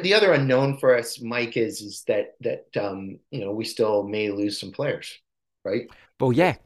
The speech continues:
Speaker 2: 'cause I, I
Speaker 1: Mm-hmm.
Speaker 2: know s-, I know some of your players are,
Speaker 1: Yeah, yeah.
Speaker 2: I've, I've seen them at the trials of Vancouver F C, that's all I'll say.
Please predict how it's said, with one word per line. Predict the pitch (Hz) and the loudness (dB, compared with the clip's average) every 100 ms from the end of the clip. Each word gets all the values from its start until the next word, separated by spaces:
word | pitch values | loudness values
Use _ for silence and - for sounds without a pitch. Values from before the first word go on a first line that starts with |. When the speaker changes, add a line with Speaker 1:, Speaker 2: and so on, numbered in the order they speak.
| _ - | _ -2
Speaker 2:
'cause | 131 | 4
I, | 135 | 4
I | - | 6
Speaker 1:
Mm-hmm. | 131 | 4
Speaker 2:
know | 143 147 147 | 6 6 6
s-, | - - | 2 -2
I | 139 | 0
know | 143 | 0
some | 175 220 | 0 0
of | 240 | 4
your | 214 131 - - | 4 4 -2 -8
players | - 131 120 120 120 113 - 127 - _ | 0 4 4 4 2 0 -8 -16 -20 _
are, | 127 117 113 113 107 110 - _ 101 | -4 -2 0 0 -2 -4 -10 _ 0
Speaker 1:
Yeah, | 101 | 2
yeah. | 92 | 0
Speaker 2:
I've, | 104 - | -4 -4
I've | 135 - | -4 -2
seen | - | -2
them | 220 220 | 0 0
at | |
the | 190 | -2
trials | - 196 151 113 104 104 | 0 4 6 6 2 -2
of | - | -4
Vancouver | 110 110 120 95 | -4 -2 -4 -2
F | 95 | -4
C, | - 98 | -4 -6
that's | 92 95 | -6 -6
all | 98 | -6
I'll | 90 | -6
say. | - 78 - | -8 -10 -12